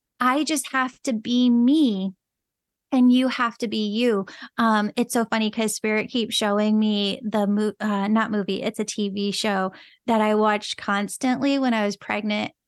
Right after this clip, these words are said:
at the end of my <laughs> pregnancy with Elle, but it was the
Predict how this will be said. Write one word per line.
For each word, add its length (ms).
at 140
the 140
end 180
of 80
my 120
<laughs> 20
pregnancy 800
with 280
Elle, 360
but 120
it 100
was 180
the 180